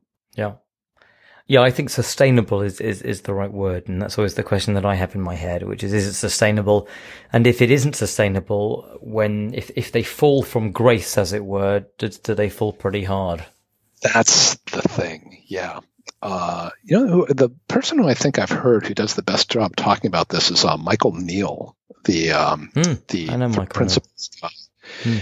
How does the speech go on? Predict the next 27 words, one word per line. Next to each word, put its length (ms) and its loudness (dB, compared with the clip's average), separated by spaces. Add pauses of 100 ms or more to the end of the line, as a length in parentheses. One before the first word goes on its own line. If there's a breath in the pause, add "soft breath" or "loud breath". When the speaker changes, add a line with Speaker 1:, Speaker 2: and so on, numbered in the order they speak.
(160 loud breath)
Speaker 2:
Yeah, 340 4
he 140 -6
talks 340 0
about 280 0
this 180 -2
a 60 -2
lot, 420 -10 (380)
and 580 -8
I 80 -2
think 180 2
he 100 4
does 200 4
a, 160 -2
uh, 300 -4
a 40 -6
nice 300 0
job 440 0 (300)
of, 180 -6
uh, 280 0 (100)
articulating 640 0
some 260 2
of, 200 -8
um, 360 -6 (520)
some 220 2
of 80 -4
the 100 -6 (120)
potential 640 -2